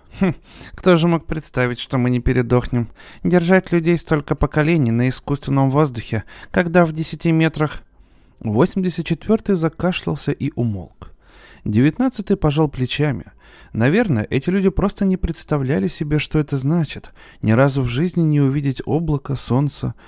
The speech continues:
лесу вот эту. Зверёк опять выбрался из кустов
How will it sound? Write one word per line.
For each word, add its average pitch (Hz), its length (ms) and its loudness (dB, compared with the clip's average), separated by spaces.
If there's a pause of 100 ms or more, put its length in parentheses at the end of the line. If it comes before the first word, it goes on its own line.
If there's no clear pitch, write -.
(140)
лесу 175 420 2
вот 147 260 0
эту. 131 360 0 (340)
Зверёк 120 480 0
опять 117 300 -2
выбрался 123 420 -2
из 107 100 -6
кустов - 560 -6